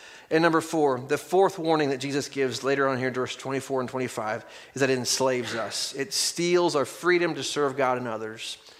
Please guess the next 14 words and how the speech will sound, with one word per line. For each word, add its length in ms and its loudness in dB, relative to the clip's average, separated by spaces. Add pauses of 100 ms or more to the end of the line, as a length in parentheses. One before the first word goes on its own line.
(360)
That 140 0
money 260 4
can 180 -4
very 220 4
quickly, 320 -6
possessions 500 -2
can 140 -6
enslave 520 -2
us 240 -4
and 120 -6
drive 380 -4
us. 400 -10 (680)
Matthew 280 2
twenty, 260 0